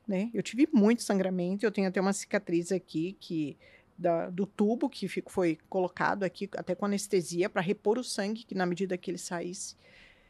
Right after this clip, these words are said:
E durante a, né, a gravidez lá, du-, durante o parto,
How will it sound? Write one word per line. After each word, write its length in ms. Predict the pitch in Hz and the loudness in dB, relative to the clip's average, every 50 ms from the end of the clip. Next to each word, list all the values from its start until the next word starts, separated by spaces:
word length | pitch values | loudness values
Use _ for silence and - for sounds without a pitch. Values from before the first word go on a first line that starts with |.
| _ _ _ _ _ - | _ _ _ _ _ 2
E 160 | 294 320 330 | 4 4 6
durante 500 | 359 330 320 302 294 285 302 294 - - | 6 6 6 6 6 4 4 0 0 2
a, 240 | 294 285 - - 262 | 2 4 4 2 2
né, 200 | 247 240 240 247 | 2 0 0 2
a 80 | - 233 | 2 2
gravidez 600 | 214 214 226 220 233 196 202 196 185 180 196 202 | 2 0 0 0 -2 -2 0 0 0 0 0 2
lá, 180 | 185 170 156 - | 2 2 2 2
du-, 140 | 190 - 202 | 0 -4 0
durante 360 | 185 196 190 202 220 - - | 2 4 4 4 2 2 0
o 40 | 220 | 0
parto, 560 | - - 190 175 170 185 220 285 - - - | 4 6 6 8 8 6 6 4 2 0 -2